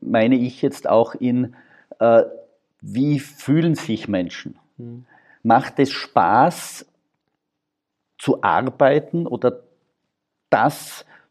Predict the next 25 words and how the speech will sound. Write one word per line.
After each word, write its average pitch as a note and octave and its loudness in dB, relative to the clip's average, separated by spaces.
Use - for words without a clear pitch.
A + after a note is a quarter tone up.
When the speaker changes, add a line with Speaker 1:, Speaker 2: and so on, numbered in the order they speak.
Speaker 1:
zu - -6
tun, D3 2
was C#3+ 4
er C3+ 4
auch - 0
tun C3 -2
muss? - 0
Und A2 -6
wie, B2+ 0
wie, C3 2
wie B2+ 0
geht C3+ 2
jemand B2 0
damit A#2+ -2
emotional A2 0
um? D#2+ -8
Speaker 2:
Mhm. A#2+ -14
Speaker 1:
Äh, A#2+ 6
weil B2+ 4
ich C#3 2
glaub, C3+ 4
da C#3+ 6
ist - -4
der, - 2
die, - -6